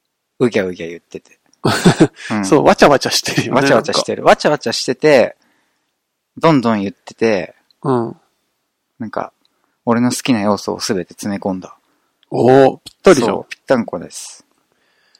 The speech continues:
Speaker 2: えー、すご。
Speaker 1: うん。
Speaker 2: なんか、自分あんま聞き込んでないからあれだけど、
Speaker 1: うん。
Speaker 2: イメージよ。
Speaker 1: うんうん。
Speaker 2: すごいわちゃわちゃしてて、
Speaker 1: うん。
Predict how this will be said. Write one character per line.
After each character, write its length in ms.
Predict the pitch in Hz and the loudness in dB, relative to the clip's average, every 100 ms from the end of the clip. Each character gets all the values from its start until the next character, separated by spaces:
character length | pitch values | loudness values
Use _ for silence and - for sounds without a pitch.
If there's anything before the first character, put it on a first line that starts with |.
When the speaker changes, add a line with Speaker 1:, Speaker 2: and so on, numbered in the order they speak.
| _ _ _ | _ _ _
Speaker 2:
え 40 | 120 | -12
ー、 340 | 113 113 117 | -8 -8 -8
す 180 | - - | -12 -12
ご。 200 | 135 - _ | -12 -14 _
Speaker 1:
う 80 | - | -8
ん。 460 | 110 92 90 - _ _ _ _ _ _ _ _ | -8 -8 -12 -16 _ _ _ _ _ _ _ _
Speaker 2:
な 100 | 190 | -4
ん 60 | |
か、 320 | 156 120 - - _ _ _ _ _ _ _ _ _ _ | -4 -10 -10 -12 _ _ _ _ _ _ _ _ _ _
自 140 | 143 170 | -8 0
分 100 | 160 | 0
あ 40 | |
ん 80 | 202 | 0
ま 100 | 220 | -4
聞 100 | _ | _
き 260 | - - | -18 -14
込 140 | - 220 | -4 -2
ん 20 | |
で 80 | 143 | -2
な 160 | 127 | -4
い 60 | 120 | -6
か 140 | - | -4
ら 80 | 104 | -2
あ 20 | |
れ 80 | 110 | -2
だ 140 | 113 - | -4 -8
け 100 | - | -10
ど、 140 | - | -2
Speaker 1:
う 40 | 131 | 0
ん。 180 | 113 104 | 0 -4
Speaker 2:
イ 80 | |
メ 160 | 151 170 | 2 2
ー 40 | |
ジ 180 | 127 110 | 2 -6
よ。 200 | 107 185 _ | -10 -12 _
Speaker 1:
う 80 | 135 | 0
ん 20 | |
う 40 | |
ん。 400 | 107 101 113 87 _ _ _ _ _ | 0 -2 -6 -6 _ _ _ _ _
Speaker 2:
す 180 | - 165 | -16 -6
ご 180 | 190 196 | 0 2
い 60 | |
わ 160 | 151 180 | 2 -2
ち 120 | - | 0
ゃ 60 | 175 | 0
わ 120 | 143 | 0
ち 100 | - | -4
ゃ 60 | |
し 120 | 120 - | -8 -8
て 140 | 131 | -8
て、 320 | - 131 123 | -4 -4 -4
Speaker 1:
う 60 | 127 | -2
ん。 280 | 117 95 | -4 -4